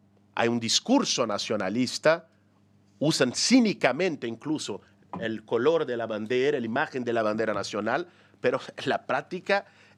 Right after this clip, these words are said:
es de completa sumisión a Estados Unidos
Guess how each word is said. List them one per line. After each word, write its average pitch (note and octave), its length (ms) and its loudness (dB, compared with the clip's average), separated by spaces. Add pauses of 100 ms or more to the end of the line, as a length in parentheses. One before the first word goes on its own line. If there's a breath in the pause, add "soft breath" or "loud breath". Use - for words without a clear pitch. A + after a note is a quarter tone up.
es C3 340 -2 (340 soft breath)
de A#2 200 0
completa C#3 500 2
sumisión A#2 640 0
a A2+ 60 0
Estados G#2 380 0
Unidos G#2+ 520 -4